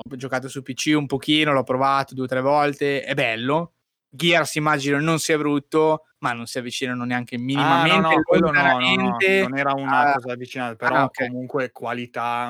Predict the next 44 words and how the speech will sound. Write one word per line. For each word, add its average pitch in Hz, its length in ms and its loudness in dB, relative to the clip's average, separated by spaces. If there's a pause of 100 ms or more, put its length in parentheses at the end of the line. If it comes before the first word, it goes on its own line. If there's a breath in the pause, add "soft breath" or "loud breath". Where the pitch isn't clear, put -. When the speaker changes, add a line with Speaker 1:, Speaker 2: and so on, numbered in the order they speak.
Speaker 2:
uhm, 107 460 -14
cioè, 107 420 -14
ecco, 110 240 -10
magari 139 240 -4
han 135 120 -6
puntato 117 440 -10
per 113 140 -12
dire, 117 120 -12
che 110 60 -14
ne 113 80 -14
so, 107 320 -12
gira 113 240 -14
una 113 120 -10
sessanta, 107 680 -12
no, 107 340 -14
ehm, 104 240 -20
Speaker 1:
Sì, 151 220 -4
sì, 135 120 -8
sì. 127 360 -8
Speaker 2:
ehm, 107 420 -16
mhmm, 104 260 -20
quattro 110 340 -14
K, 120 180 -6 (100)
magari 113 240 -10
alcuni 113 300 -14
anche 107 180 -18
forse - 320 -16
nativi, 107 380 -16
forse 127 320 -14
Forza, 117 460 -10
per 113 100 -16
dire, 110 140 -10
Horizon 110 300 -12
quattro 117 240 -8
gira 110 240 -12
nativo, 107 520 -14
no, 107 160 -14
quattro 107 260 -14
K, 107 180 -12
Speaker 1:
Sì, - 160 -6
Speaker 2:
poi - 0 -
Speaker 1:
sì, - 140 -8
Speaker 2:
vabbè, - 20 -6
Speaker 1:
sì. 131 260 -8